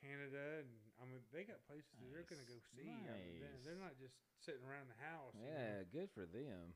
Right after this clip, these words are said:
Speaker 1: Yeah, so,
Speaker 2: I've always
Speaker 1: yeah.
Speaker 2: wa-, I mean, I've been to Canada, like, once when I was super young, but I've always wanted to go back.
Speaker 1: I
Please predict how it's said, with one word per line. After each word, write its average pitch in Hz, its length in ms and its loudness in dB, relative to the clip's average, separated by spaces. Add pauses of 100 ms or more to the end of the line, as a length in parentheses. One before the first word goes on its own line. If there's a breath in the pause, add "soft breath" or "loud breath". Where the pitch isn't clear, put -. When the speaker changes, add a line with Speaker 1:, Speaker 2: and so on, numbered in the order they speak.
Speaker 1:
Yeah, 143 240 2 (180)
so, 131 80 -4 (480)
Speaker 2:
I've 160 100 -6
always 156 280 6
Speaker 1:
yeah. - 0 -
Speaker 2:
wa-, - 180 -2
I 151 60 0
mean, 185 160 4
I've 185 100 6
been 196 140 6
to 147 80 2
Canada, 123 480 2
like, 101 320 4
once 104 360 0
when 110 100 -2
I 98 40 0
was 87 120 -4 (120)
super 101 220 -4
young, 98 400 -2
but 90 100 0
I've 80 220 -10
always 131 180 -2
wanted 107 200 -2
to 80 100 -6
go 85 80 -2
back. 76 460 -4
Speaker 1:
I 135 40 -2